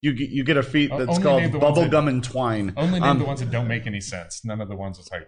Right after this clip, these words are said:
Speaker 2: "Oh,
Speaker 1: Yeah,
Speaker 2: okay,
Speaker 1: no.
Speaker 2: I
Speaker 1: Th-,
Speaker 2: should
Speaker 1: this
Speaker 2: do
Speaker 1: is
Speaker 2: that."
Speaker 1: like, this is like, uh, name the archetypes in the Advanced Player's Guide. Wrong answers only.
Speaker 2: Yeah.
Speaker 1: Um,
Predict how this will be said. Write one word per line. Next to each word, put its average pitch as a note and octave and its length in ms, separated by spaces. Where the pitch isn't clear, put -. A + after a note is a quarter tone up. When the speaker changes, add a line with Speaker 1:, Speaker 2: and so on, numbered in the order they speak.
Speaker 2:
"Oh, E2+ 200
Speaker 1:
Yeah, C3 180
Speaker 2:
okay, A2 100
Speaker 1:
no. A2 140
Speaker 2:
I G#2+ 40
Speaker 1:
Th-, C3 160
Speaker 2:
should A2+ 60
Speaker 1:
this D#3 120
Speaker 2:
do D#3+ 80
Speaker 1:
is D3 60
Speaker 2:
that." D3+ 60
Speaker 1:
like, B2 260
this B2 260
is B2 80
like, A#2 260
uh, G#2 300
name C#3 320
the D3 100
archetypes C3 560
in C3 80
the A#2+ 120
Advanced A#2 380
Player's A#2 280
Guide. G#2+ 260
Wrong A#2 240
answers G#2 380
only. C#2+ 340
Speaker 2:
Yeah. E2+ 120
Speaker 1:
Um, C#3 760